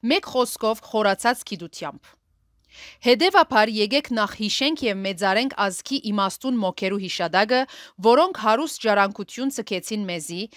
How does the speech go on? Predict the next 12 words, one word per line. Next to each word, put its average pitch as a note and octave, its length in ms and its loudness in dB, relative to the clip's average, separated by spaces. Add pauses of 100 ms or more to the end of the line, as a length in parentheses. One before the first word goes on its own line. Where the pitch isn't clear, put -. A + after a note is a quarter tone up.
(240)
և C4+ 260 2
միևնույն C4+ 560 2
ժամանակ G3+ 560 2
մեծարենք G#3+ 600 2
այսօրվան G#3 600 0
գիտնականներն G3+ 880 -2
ու C#4 80 0
կարևորենք G3 680 2
անոնց G3+ 340 -6
կատարած F3+ 480 -2
մեծ F3 280 -10
գործը։ C3 440 -12